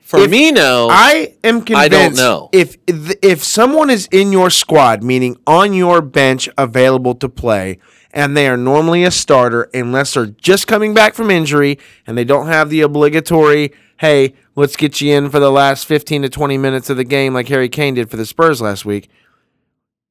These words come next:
Speaker 1: then you should be starting the match. I, the fact that he brought them in, he brought in Coutinho and Firmino at halftime because they're losing one nothing, says they should have started the game.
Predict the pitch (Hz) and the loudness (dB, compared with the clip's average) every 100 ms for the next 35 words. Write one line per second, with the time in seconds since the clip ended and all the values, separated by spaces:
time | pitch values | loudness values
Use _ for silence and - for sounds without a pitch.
0 | - 160 143 131 143 190 202 214 165 196 | -4 -2 0 -2 0 2 2 0 0 0
1 | 175 - - 156 143 131 123 117 _ - | 0 -2 2 4 4 2 -2 -6 _ -8
2 | 120 113 101 78 - - - _ _ _ | -6 -4 -6 -8 -10 -10 -10 _ _ _
3 | - 160 190 185 _ _ _ _ 160 147 | 0 2 2 0 _ _ _ _ -4 0
4 | 226 262 262 180 220 180 - 170 208 - | 2 2 0 0 0 0 2 4 4 2
5 | 240 233 196 143 110 156 165 185 180 165 | 0 2 0 0 0 -2 2 2 2 -2
6 | 143 - 190 226 254 - 190 202 247 226 | -8 -4 -2 0 0 0 -2 -4 -2 0
7 | 196 143 117 - 170 180 208 233 - 123 | 0 2 0 0 -2 0 -2 -2 -2 -4
8 | 120 - 131 131 135 202 185 127 117 117 | -4 -4 -2 0 2 2 2 -2 -2 -2
9 | 110 101 - 95 92 _ _ _ _ _ | -2 -6 -6 -12 -12 _ _ _ _ _
10 | _ _ _ - - 185 156 139 - - | _ _ _ -8 2 2 4 0 -4 -4
11 | 127 - 131 117 123 107 95 85 85 71 | -2 2 0 0 0 0 -2 -10 -14 -14